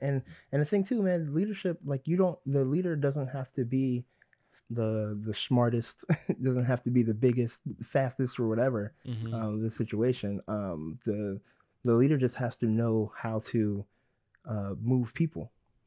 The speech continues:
Speaker 1: how to move the
Speaker 2: Mm.
Speaker 1: team,
Speaker 2: Mm.
Speaker 1: or even put the team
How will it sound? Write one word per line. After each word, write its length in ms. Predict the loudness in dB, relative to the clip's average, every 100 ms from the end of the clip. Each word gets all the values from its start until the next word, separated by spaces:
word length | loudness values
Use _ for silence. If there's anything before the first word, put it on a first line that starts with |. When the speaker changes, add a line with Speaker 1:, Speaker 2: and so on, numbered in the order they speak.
| -4
Speaker 1:
how 100 | 0
to 80 | 2
move 240 | 4 2 0
the 60 |
Speaker 2:
Mm. 60 | -2
Speaker 1:
team, 280 | -2 -2 -6 _ -12
Speaker 2:
Mm. 240 | -12 -12 -4
Speaker 1:
or 420 | -2 0 -2 -6 _
even 400 | -2 0 2 0 0
put 160 | -2 -2
the 80 |
team 360 | -4 -2 -2